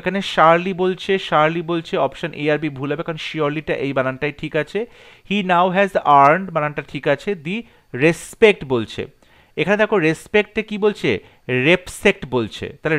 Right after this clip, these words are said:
রেসপেক্ট তোমায় দেখতে হবে কোথায় সঠিক আছে। রেসপেক্ট এখানে সঠিক আছে, বিতে ভুল আছে। আচ্ছা, সিতে দেখো রেপসেক্ট আছে, ডিতে রেসপেক্ট বানানটা ঠিক আছে। তাহলে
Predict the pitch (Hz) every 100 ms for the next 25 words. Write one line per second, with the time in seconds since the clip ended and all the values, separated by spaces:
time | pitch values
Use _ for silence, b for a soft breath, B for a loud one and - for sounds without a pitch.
0 | 156 170 - - 208 208 - 185 180 165
1 | 180 185 156 160 - 143 151 143 131 214
2 | 240 b b b b 127 147 156 - 196
3 | 190 165 170 175 160 151 165 160 - 180
4 | 175 123 123 151 - 165 147 143 156 151
5 | - 175 220 - b b b b 104 -
6 | 104 104 - 196 196 214 202 190 226 202
7 | 151 160 - - - 202 - 196 190 -
8 | 254 269 b b b 113 110 170 185 -
9 | 233 170 143 - 196 190 165 143 156 180
10 | 147 - 104 117 156